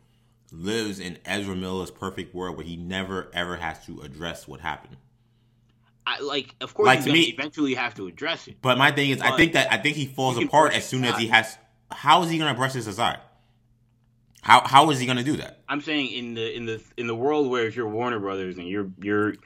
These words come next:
Speaker 2: you're looking at him as the Flash, and look, I don't know what movies he has in between that. Like, you may have to deal with this before we get to, to the Flash,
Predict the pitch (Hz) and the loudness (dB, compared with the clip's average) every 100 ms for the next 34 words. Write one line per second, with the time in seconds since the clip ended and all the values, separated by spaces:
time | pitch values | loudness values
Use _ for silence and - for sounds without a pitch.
0 | - _ 113 117 110 113 113 120 120 113 | -20 _ 0 0 0 -6 0 0 0 -2
1 | 107 104 92 95 101 85 78 - - 104 | -2 -2 -4 -6 -4 -4 -4 -8 -6 -4
2 | 110 107 - 107 120 113 107 92 95 107 | -2 -4 -2 -4 -2 0 0 -2 -6 -6
3 | 101 107 104 95 92 85 - - 127 123 | -4 -6 -4 -4 -4 -4 -12 -6 0 0
4 | 117 110 - 90 85 _ - _ _ 110 | 0 -4 -6 -10 -10 _ -20 _ _ -4
5 | 101 92 95 98 95 82 - 69 - 123 | -4 -4 -4 -4 -4 -10 -18 -8 0 2
6 | 113 107 - 98 95 92 - - 90 80 | 2 -2 -6 -8 -6 -8 -12 -12 -14 -6
7 | 147 120 95 - | -2 -2 -4 -12